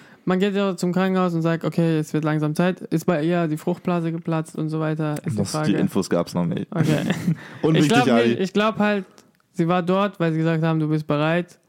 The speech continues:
Speaker 1: Oder weil sie Schmerzen ge-, empfunden hat.
Speaker 2: Sie war eigentlich schon, an dem Tag sollte sie ihr Kind bekommen. Hat sie auch später bekommen.
Speaker 1: Ja.
Speaker 2: Aber sie ist dann aufgestanden und hat erstmal ihren Job gemacht.
Speaker 1: Weil es ihre Patientin war? Weil Hebamme
Speaker 2: Nein, sie, sie war nicht im Job. <laughs> Sie war ja da als, als,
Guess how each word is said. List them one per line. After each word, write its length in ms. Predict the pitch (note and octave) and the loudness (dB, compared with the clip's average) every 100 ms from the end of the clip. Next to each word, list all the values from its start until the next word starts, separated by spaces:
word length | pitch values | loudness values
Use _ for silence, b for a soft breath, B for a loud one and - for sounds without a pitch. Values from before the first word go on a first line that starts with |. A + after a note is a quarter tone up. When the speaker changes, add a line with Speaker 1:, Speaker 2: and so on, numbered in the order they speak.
| b b - | b b -2
Speaker 1:
Oder 200 | D#3+ D#3+ | 0 2
weil 120 | D#3+ | 2
sie 80 | D3+ | 0
Schmerzen 360 | E3+ F3 F#3 | 0 0 0
ge-, 100 | F3 | 0
empfunden 380 | - E3+ E3+ E3+ | 0 0 0 2
hat. 240 | F3 E3+ - | 0 -2 -2
Speaker 2:
Sie 120 | G2+ | 0
war 300 | A2+ A#2+ A2+ | 2 2 0
eigentlich 200 | A#2+ G#2 | -2 0
schon, 260 | A#2 G2+ - - - - D2 A#1 - | 0 -2 -4 -8 -8 -6 -6 -6 -2
an 120 | A#2 | 2
dem 180 | D3 D3 | 2 2
Tag 340 | C#3 C3+ C3+ | 2 0 0
sollte 200 | A#2+ A#2+ | 0 2
sie 120 | A2+ | 2
ihr 80 | A2+ | 2
Kind 160 | F#2+ A2 | 2 0
bekommen. 300 | G#2 G#2+ F#2+ | 0 0 0
Hat 120 | G#2 - | 0 2
sie 80 | |
auch 100 | G#2 | 2
später 160 | G#2+ G#2+ | 2 2
bekommen. 360 | G2+ A#2+ B2+ D3 B | 2 0 -2 -4 B
Speaker 1:
Ja. 240 | F3+ D#3+ E3+ | -2 -2 -2
Speaker 2:
Aber 120 | - G2+ | -2 0
sie 60 | |
ist 40 | G#2+ | 2
dann 120 | G2+ | 2
aufgestanden 540 | G#2+ - - G#2 G#2 | 2 0 0 2 2
und 40 | G#2 | 0
hat 80 | F2+ | 0
erstmal 300 | F#2 F#2+ F2+ | 0 0 2
ihren 140 | F#2 | 2
Job 200 | F2 - | 0 -2
gemacht. 300 | F2+ E2 - B B B B - | -4 -4 -6 B B B B -2
Speaker 1:
Weil 320 | F3 F3+ F3 | 0 2 2
es 160 | F3 E3+ | 0 0
ihre 340 | E3+ E3 E3 | 2 2 0
Patientin 540 | E3 E3 F3+ F#3+ F3 | 0 0 0 2 0
war? 240 | D#3+ E3+ F#3 - | 2 2 0 0
Weil 160 | D#3 | 0
Hebamme 240 | D#3+ E3 - D#3+ | 2 2 4 4
Speaker 2:
Nein, 120 | D3 | 2
sie, 120 | G#2+ A2+ | 2 0
sie 120 | G2+ G#2+ | 2 2
war 100 | B2 | 2
nicht 120 | A#2 | 0
im 100 | A2 | 0
Job. 260 | B2 D#3 - | 0 0 0
<laughs> 40 | |
Sie 400 | C#3+ D#3+ D#3+ E3+ | 2 4 4 4
war 100 | D3+ | 4
ja 100 | C#3+ | 4
da 100 | C3 C#3 | 4 2
als, 200 | B2 C3+ | 0 0
als, 560 | D#3 C3+ - - - | 0 0 -6 -6 -2